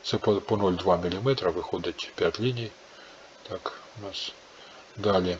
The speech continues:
Регулюємо с-, швидкість. Е, швидкість у нас іде, е, сорок метрів за секунду. Спід. От ми бачимо спід. Сорок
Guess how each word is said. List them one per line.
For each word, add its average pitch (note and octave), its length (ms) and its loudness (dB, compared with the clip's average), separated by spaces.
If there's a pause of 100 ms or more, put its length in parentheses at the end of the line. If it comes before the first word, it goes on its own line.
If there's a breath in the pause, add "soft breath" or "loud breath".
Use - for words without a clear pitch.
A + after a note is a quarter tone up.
(580 loud breath)
Регулюємо G#2+ 600 6
с-, - 320 -2
швидкість. - 760 2 (1300 loud breath)
Е, G2+ 80 4
швидкість - 640 2
у G2 60 -2
нас F#2 300 0
іде, F#2 340 0 (920 loud breath)
е, F2+ 560 2 (1400 loud breath)
сорок - 600 6 (640)
метрів F#2 440 2
за F#2+ 180 4
секунду. G#2 600 -2 (180)
Спід. - 440 0 (1080)
От F#2 180 0
ми F#2 80 -6
бачимо E2+ 500 -2
спід. - 440 -6 (1120 loud breath)
Сорок A#2+ 540 4